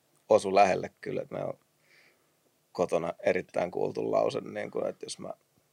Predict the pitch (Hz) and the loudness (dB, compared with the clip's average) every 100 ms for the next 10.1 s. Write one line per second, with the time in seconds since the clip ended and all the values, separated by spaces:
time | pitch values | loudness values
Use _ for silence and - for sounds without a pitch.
0 | _ - - - 85 - 80 73 78 - | _ -18 -10 -10 -10 -6 -4 -4 -6 -8
1 | 95 82 78 - _ _ _ _ _ _ | -2 0 0 -4 _ _ _ _ _ _
2 | _ _ _ _ _ _ _ _ _ - | _ _ _ _ _ _ _ _ _ -20
3 | _ _ - - - 104 92 90 92 90 | _ _ -20 -18 -6 -2 0 0 0 0
4 | 92 98 98 - - 107 104 98 98 101 | 0 -2 -6 -6 -4 -2 -4 -6 -6 -2
5 | - 87 107 - 104 - - - - - | 0 0 -2 -6 -10 -14 -10 -10 -4 -6
6 | - - 92 92 - 85 - - - - | -6 -4 -2 -2 0 -2 -4 -10 -10 -8
7 | - - - _ _ _ - - - - | -8 -8 -14 _ _ _ -14 -8 -6 -6
8 | - - - - - - - - - - | -8 -8 -6 -6 -6 -4 -2 -2 -6 -6
9 | - - 98 90 - - - - 104 110 | -6 -8 -10 -12 -12 -10 -10 -6 -6 -6
10 | 117 | -8